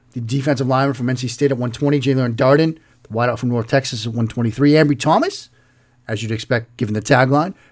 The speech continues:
at one forty-four. Malcolm Kuntz from Buffalo, the edge, at one sixty-five. Carl Van Lanen, offensive tackle from Wisconsin, at one seventy-six. Rico Bussey Junior, the other North Texas wideout, at two oh five.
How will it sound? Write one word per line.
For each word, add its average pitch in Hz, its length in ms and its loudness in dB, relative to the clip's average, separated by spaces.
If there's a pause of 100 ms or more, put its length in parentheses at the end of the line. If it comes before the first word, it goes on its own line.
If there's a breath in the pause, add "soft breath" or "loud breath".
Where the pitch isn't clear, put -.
at 131 140 -2
one 135 200 0
forty-four. 143 680 0 (340 loud breath)
Malcolm 139 280 -2
Kuntz 226 300 6
from 147 140 -2
Buffalo, 170 380 4
the 139 180 4
edge, 175 220 0
at 120 60 -8
one 127 180 -2
sixty-five. 127 640 -4
Carl 131 240 0
Van 123 260 -2
Lanen, 139 440 0 (540 soft breath)
offensive 117 360 0
tackle 127 300 -2
from 117 120 -2
Wisconsin, 127 500 -2
at 110 60 -4
one 110 140 -2
seventy-six. 131 560 -6
Rico 185 280 6
Bussey 185 280 0
Junior, 165 480 0 (320 soft breath)
the 151 140 0
other 285 180 2
North 196 260 6
Texas 135 380 0
wideout, 120 420 0
at - 100 -12
two 165 200 4
oh 127 60 2
five. 117 500 0